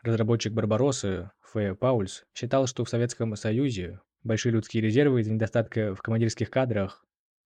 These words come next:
и материального снабжения не могут быть полностью использованы. В случае войны, по мнению Верховного командования сухопутных войск, Советский Союз мог, в принципе, отмобилизировать одиннадцать-двенадцать миллионов человек,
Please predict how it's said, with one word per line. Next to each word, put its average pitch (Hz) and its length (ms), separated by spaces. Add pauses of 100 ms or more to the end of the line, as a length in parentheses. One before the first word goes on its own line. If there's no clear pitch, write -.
и 113 200
материального 107 420
снабжения 107 800
не 113 100
могут 127 200
быть 101 180
полностью 117 400
использованы. 92 640 (800)
В - 40
случае 110 280
войны, 123 360
по 101 120
мнению 104 240
Верховного 110 420
командования 101 500
сухопутных 104 440
войск, 127 340 (380)
Советский 123 260
Союз 123 360
мог, 120 200
в - 40
принципе, 117 420
отмобилизировать 117 920 (480)
одиннадцать-двенадцать 117 760
миллионов 107 320
человек, 107 580